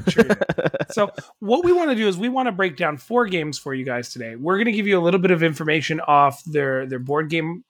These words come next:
Speaker 1: Geek profile. We're gonna give you a little bit of information of the game itself. We're gonna tell you what we thought, what we liked, what we disliked. And hopefully,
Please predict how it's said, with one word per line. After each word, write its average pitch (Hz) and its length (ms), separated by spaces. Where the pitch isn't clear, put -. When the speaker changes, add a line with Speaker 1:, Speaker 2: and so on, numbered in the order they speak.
Speaker 1:
Geek 175 240
profile. 160 640
We're 226 120
gonna 262 140
give 233 160
you 233 140
a - 20
little 214 160
bit 208 100
of 190 140
information 175 500
of 147 200
the 156 80
game 156 480
itself. 151 640
We're 240 100
gonna 254 140
tell 226 160
you 214 140
what 180 140
we 156 100
thought, 165 400
what 165 160
we 160 80
liked, 190 320
what 214 160
we 240 80
disliked. 165 680
And 214 160
hopefully, 202 760